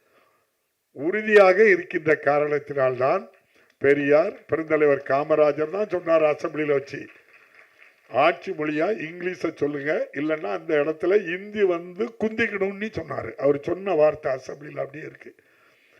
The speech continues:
மொழி நமக்கு மிக மிக முக்கியம். முதலில் தோன்றிய முதல் மூன்று மொழிகளில் இன்னும் அழியாமல் இருப்பது நம்முடைய தமிழ் மொழி தான் இருக்கிறது.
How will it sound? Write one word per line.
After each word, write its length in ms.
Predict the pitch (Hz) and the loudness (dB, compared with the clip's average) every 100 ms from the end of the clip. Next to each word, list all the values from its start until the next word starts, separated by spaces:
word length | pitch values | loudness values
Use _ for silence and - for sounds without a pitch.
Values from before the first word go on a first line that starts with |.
| _ _ | _ _
மொழி 480 | 127 185 233 226 175 | 4 4 4 4 2
நமக்கு 360 | 156 151 - 131 | 2 -6 -8 -10
மிக 240 | 135 151 | -4 -4
மிக 320 | 151 151 143 | -4 -8 -8
முக்கியம். 520 | 139 117 - 135 175 - _ _ | -10 -16 -6 -4 -4 -10 _ _
முதலில் 460 | 123 139 175 185 | -8 0 2 0
தோன்றிய 560 | 180 143 135 135 127 131 _ _ _ _ _ | -2 -6 -4 -4 -4 -6 _ _ _ _ _
முதல் 340 | 131 160 190 | -4 -2 -2
மூன்று 420 | 151 143 165 156 | -4 -10 -10 -12
மொழிகளில் 560 | 139 131 123 127 196 254 | -8 -8 -6 -6 -8 -12
இன்னும் 320 | 127 120 123 | -18 -14 -12
அழியாமல் 640 | 120 120 135 147 156 160 165 | -8 -6 0 0 0 -6 -8
இருப்பது 520 | 127 - 120 131 156 _ _ _ _ | -10 -8 -8 -8 -12 _ _ _ _
நம்முடைய 320 | 123 113 107 | -12 -10 -10
தமிழ் 380 | 101 120 135 139 | -8 -10 -4 -4
மொழி 240 | 131 127 | -4 -4
தான் 180 | 123 131 | -4 -6
இருக்கிறது. 680 | 107 107 113 110 107 127 180 | -8 -12 -14 -10 -8 -8 -8